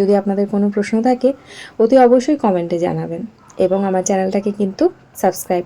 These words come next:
করতে একদম ভুলবেন না। কিছুদিন ভিডিও দিতে পারিনি, তার কারণ শরীর খারাপ ছিল, তবে আবারও নতুন করে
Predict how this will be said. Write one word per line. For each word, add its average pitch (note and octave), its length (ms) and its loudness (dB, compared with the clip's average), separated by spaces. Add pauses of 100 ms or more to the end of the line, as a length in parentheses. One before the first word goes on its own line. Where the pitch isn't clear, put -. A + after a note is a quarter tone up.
করতে F3+ 220 -4 (240)
একদম G3+ 300 -4 (100)
ভুলবেন E3 380 -4
না। D#3+ 60 -8 (600)
কিছুদিন D4 340 4 (100)
ভিডিও C#4+ 200 4 (100)
দিতে D4 240 4
পারিনি, C#4+ 280 6 (100)
তার C4 180 4
কারণ A3 180 4 (100)
শরীর E3+ 280 0
খারাপ E3+ 200 -4 (120)
ছিল, G#3+ 160 0 (520)
তবে G#3+ 180 0 (140)
আবারও F#3+ 260 2 (120)
নতুন F#3+ 280 -2
করে F#3+ 160 0